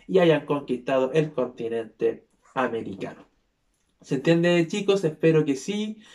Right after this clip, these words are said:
Eh, más que nada, eso era lo que quería ver hoy. Insisto, las consecuencias entonces para los europeos muy positivas, para los indígenas muy negativas y América en sí, ¿cierto? El continente en sí, eh, la gran consecuencia es que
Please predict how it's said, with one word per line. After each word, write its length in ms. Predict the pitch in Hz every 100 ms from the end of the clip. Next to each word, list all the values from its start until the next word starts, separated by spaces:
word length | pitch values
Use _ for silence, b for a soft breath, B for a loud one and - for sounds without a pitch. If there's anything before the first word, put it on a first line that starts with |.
| B B -
Eh, 220 | 139 131
más 180 | 135 165
que 140 | 160
nada, 240 | 156 156 165
eso 220 | 190 190
era 240 | 175 170 165
lo 120 | 160
que 120 | 156
quería 320 | 147 151 151
ver 220 | 143 151
hoy. 420 | 208 214 202 196 175
Insisto, 460 | 165 208 202 196
las 140 | 170 160
consecuencias 680 | 165 156 156 156 180 170 165
entonces 380 | 151 175 170
para 180 | 165 147
los 180 | 139 131
europeos 520 | 139 135 135 180 175 - -
muy 320 | - 175 190
positivas, 840 | 180 160 160 151 196 180 180 185 B B
para 180 | - 139
los 200 | 135 131
indígenas 520 | 139 147 165 160 147
muy 200 | 151 196
negativas 600 | 185 170 156 156 185 175 165
y 100 | 170
América 460 | 170 185 180 170
en 80 | 165
sí, 220 | 160 196
¿cierto? 320 | 185 175 165 160
El 80 |
continente 460 | 165 151 156 156 151
en 60 | 139
sí, 300 | 175 170 B B B
eh, 80 | 143
la 100 | 135
gran 180 | 151 170
consecuencia 800 | 175 160 156 165 185 180 160
es 140 | 160 160
que 280 | 156 156